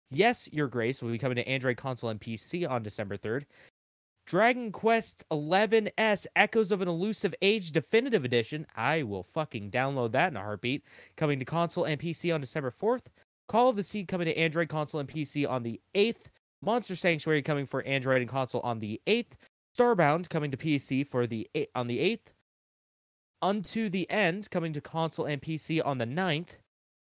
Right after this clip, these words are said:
Assetto Corsa, or, uh, Assetto Corsa coming to Android and console for Dece-, on December tenth. You know, it's Italian, so you'd figure I would know how to pronounce it, but, you know, fuck me, right?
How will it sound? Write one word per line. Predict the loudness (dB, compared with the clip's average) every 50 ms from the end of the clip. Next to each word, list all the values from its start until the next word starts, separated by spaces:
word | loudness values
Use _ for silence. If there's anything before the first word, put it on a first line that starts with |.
| _ _ _ -4
Assetto | -4 -2 2 4 4 6 4 2
Corsa, | 2 0 0 0 0 0 0 2 0 0 -4 _ _ 2
or, | 4 4 4 2 0 -6 _ _ _ _ _ _ _ _ _ _ _ _ _ _
uh, | 4 4 4 4 2
Assetto | -2 -2 -2 -4 -4 0 2 2 2 0 _ _ _ 0 4 6 6 6 6 4 2 0 -4 _ _ _ _ _ _ _ _ _ _ _ _ _ _ _ -2
Corsa | 2 4 4 4 4 2 2 2 4 4 4 2 0 -6 _ _ _ _ _ _ _ _ -20
coming | -4 -2 0 0 0 -2 -2 -4 -10 -12 -16
to | -2 0 2 2 2 -2 -6 -16 -20 -20 -20 -20 _ _ 0
Android | 2 2 2 2 2 4 4 4 4
and | 2 0
console | 2 2 2 2 2 -2 -6 -4
for | -2 0 0 0
Dece-, | -2 -4 -6 -6 -6 -4 -2
on | 0 0 0 0
December | -2 0 0 0 2 2 -2
tenth. | -2 0 0 0 0 0 -4 _ _ -20 -20 _ _ _ _
You | 0 2
know, | 2 2
it's | 2 2 0 0 0
Italian, | -4 -2 2 2 4 4 2 0 -2 -4
so | -4 -2
you'd | -2 -2 -2 -4
figure | -6 -12 -4 -2 -2 -2 0 -2 -2
I | -2 -2
would | -2 -4 -4
know | -4 -4 -4
how | -4 -4 -6
to | -6
pronounce | -6 -6 -6 -4 -4 -4 -6 -8 -8
it, | -10 -8
but, | -8 -8 -8 -6
you | -6 -6
know, | -4 -6
fuck | -6 -4 _ -4 -4 -4 -6
me, | -6 -4 -4
right? | -4 -4 -6 -6 -8